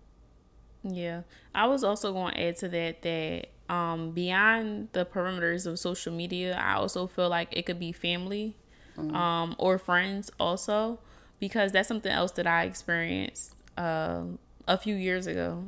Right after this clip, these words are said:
Speaker 1: Like, you know,
Speaker 2: Mm-hmm.
Speaker 1: just when, I feel like when your family and friends have this perspective of you or this view of you,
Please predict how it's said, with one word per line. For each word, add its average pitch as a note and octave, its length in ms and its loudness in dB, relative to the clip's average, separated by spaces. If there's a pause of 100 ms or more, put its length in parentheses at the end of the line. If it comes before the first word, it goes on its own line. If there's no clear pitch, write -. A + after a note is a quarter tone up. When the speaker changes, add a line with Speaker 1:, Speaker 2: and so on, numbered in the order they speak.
(160)
Speaker 1:
Like, F3 220 -4
you G#3 80 -4
know, A3 240 -4 (120)
Speaker 2:
Mm-hmm. E3+ 280 -2 (200)
Speaker 1:
just F#3+ 600 -2 (1900)
when, G3 220 2
I - 160 6
feel B3+ 120 -2
like G#3+ 120 4
when G3+ 160 -2
your F3+ 80 0
family G3+ 380 -2
and F3+ 80 -6
friends F#3 340 0
have F3+ 640 2
this F3 400 0
perspective F#3+ 600 -2
of G3 180 -2
you G3+ 220 -2
or F#3 200 0
this F3 240 -2
view F#3 360 -2
of F#3+ 200 0
you, G3 260 -4